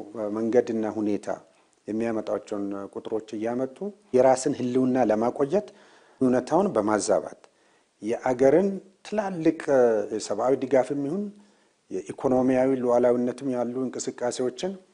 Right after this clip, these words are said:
እንደሌሉ በማስመሰል የሚቀርቡ ዘገባዎች በእኛ በኩል መስተካከል ያለባቸው፣ መታረም ያለባቸው፣ መቀጠልም የሌለባቸው በዛ አይነት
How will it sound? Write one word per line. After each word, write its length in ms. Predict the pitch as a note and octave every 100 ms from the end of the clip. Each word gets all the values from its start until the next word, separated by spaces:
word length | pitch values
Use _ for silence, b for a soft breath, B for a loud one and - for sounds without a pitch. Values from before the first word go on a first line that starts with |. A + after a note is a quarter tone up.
| _ -
እንደሌሉ 520 | C#3 C3+ C#3+ D3 F3 A3
በማስመሰል 680 | B2+ A2 - G2 - - - _ _ _ _ _ _ _ - A#2 A2
የሚቀርቡ 640 | A#2+ B2+ C3+ C3 B2 A2+ A#2 A2+ G#2
ዘገባዎች 560 | G2+ A2+ A#2+ C3+ F3+ - - _ _ _ _ _ - A2 A2 G2 -
በእኛ 240 | A2+ A#2 B2 B2
በኩል 380 | A#2 - E3+ F#3 D#3+ _
መስተካከል 560 | - - - A#2 G#2 C3
ያለባቸው፣ 600 | A2+ G2+ G#2 A2 A2 -
መታረም 480 | C#3 G#2+ - A2 B2+
ያለባቸው፣ 640 | A2 F#2 G2 - G#2 - D3+ E3 -
መቀጠልም 500 | A2 - C#3+ C3+ E3
የሌለባቸው 800 | A#2 G2+ G2 G#2 - G#2+ - D3+ F3 - - - _ _ _ _ - A2+ A2
በዛ 280 | G#2 C3 B2 D#3 C3
አይነት 360 | C3 C3+ -